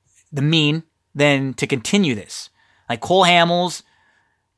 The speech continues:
is almost a full run lower projected. He was projected to be over four. He has thr-, three point one three.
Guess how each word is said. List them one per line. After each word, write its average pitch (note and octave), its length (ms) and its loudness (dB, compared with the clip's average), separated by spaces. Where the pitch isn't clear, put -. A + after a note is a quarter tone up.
is B2+ 540 0
almost C#3+ 220 -6
a B2+ 40 -4
full D#3+ 560 2
run D3 300 0
lower C#3 400 0
projected. B2+ 480 -6
He C3 120 -8
was C3 120 -6
projected C3 400 -4
to A#2+ 60 -6
be B2 100 -4
over B2 240 -2
four. B2 380 -2
He B2+ 80 -4
has B2 180 -2
thr-, A#2+ 220 -12
three C3+ 160 0
point B2+ 220 -2
one B2 200 -2
three. A2 320 -8